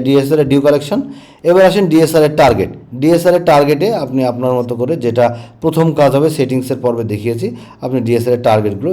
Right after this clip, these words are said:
এখান থেকে ফিক্স করে দিবেন। ঠিক আছে, এটা আমি প্রথম পর্বেও দেখিয়েছি, যেহেতু সেলসের মেনুর ভেতর আছে, এই জন্য আবারও বলে দিলাম। তো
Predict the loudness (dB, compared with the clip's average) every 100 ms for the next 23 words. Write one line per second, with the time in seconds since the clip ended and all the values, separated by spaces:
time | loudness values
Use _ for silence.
0 | -4 -4 -6 -8 -8 -12 -10 -10 -10 -14
1 | -20 -20 _ _ -16 -16 -18 -20 -12 -6
2 | -6 -6 -8 -6 -4 -4 -4 -4 -6 -8
3 | -10 -16 -20 -10 -4 -4 -4 -4 -4 -4
4 | -4 -2 -2 -4 -4 -6 -6 -8 -8 -10
5 | -10 -12 -12 -14 -14 -20 -20 _ _ _
6 | _ _ _ _ _ _ _ _ -2